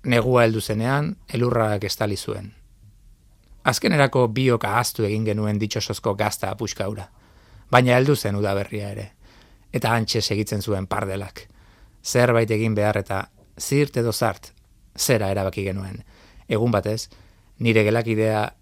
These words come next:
unibertsitatean zen bitartean, nik gazta paketea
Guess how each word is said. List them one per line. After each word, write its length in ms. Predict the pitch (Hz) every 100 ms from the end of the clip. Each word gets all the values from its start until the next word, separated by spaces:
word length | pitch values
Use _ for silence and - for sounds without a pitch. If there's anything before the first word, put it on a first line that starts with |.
| _ -
unibertsitatean 960 | 120 117 120 113 120 113 120 110 95
zen 200 | - 110
bitartean, 680 | 98 107 110 113 95 92 139 - _ -
nik 360 | 117 107 101 - - _ _ -
gazta 380 | 110 113 - 113
paketea 560 | 107 110 101 101 98